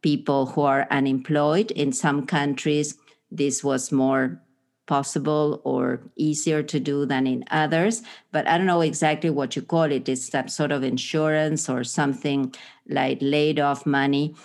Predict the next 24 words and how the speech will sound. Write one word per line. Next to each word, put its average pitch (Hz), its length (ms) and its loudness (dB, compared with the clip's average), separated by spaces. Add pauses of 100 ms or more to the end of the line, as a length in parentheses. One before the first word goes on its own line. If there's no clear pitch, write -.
(200)
I 147 100 -2
mean, 143 220 0
something 170 520 2
that, 151 380 0
that 135 320 -2
people 156 340 0
are 147 160 2
given 156 360 2
because, 139 360 -2
of 135 160 -6
course, 151 440 0 (220)
without 139 560 0 (140)
a 143 100 -2
job, 147 640 2
they 131 200 -2
cannot 139 380 -2
survive. 151 460 0 (560)
But 170 280 2
in 190 200 2
part, 254 420 2
this 190 380 2
is 139 380 0 (640)
to, 190 440 4 (240)
again, 151 680 2